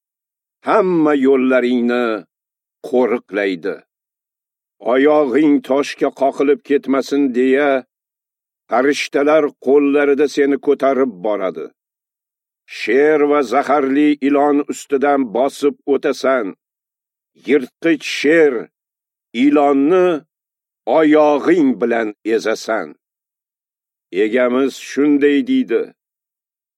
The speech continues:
"U meni yaxshi ko'rgani uchun men uni qutqaraman. Meni bilgani uchun men uni himoya qilaman.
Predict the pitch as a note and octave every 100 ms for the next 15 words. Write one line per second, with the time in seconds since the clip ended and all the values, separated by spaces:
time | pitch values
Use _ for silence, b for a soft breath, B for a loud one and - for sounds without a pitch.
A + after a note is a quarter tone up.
0 | _ _ _ F2 A#2 C3+ C3 C3 C3 B2+
1 | B2+ - - - A#2+ A2+ A#2+ A#2+ C3 A#2
2 | - A#2+ B2+ A#2+ G2+ - _ _ _ _
3 | _ _ - G2 C3 D3 C#3 - B2 A#2+
4 | - - _ G#2+ A2+ B2 A#2 F#2+ - _
5 | _ _ _ _ _ _ _ _ F2 A#2
6 | C#3 D#3+ A#2+ C#3+ C3 C#3 C#3 E3+ D#3 C#3
7 | D#3 D#3 D3+ C3+ - _ _ _ _ _
8 | _ - G2+ D#3 E3 D3 - A#2+ B2 -
9 | A2+ A2+ A2 G#2+ A2 - G2 F#2+ F#2 E2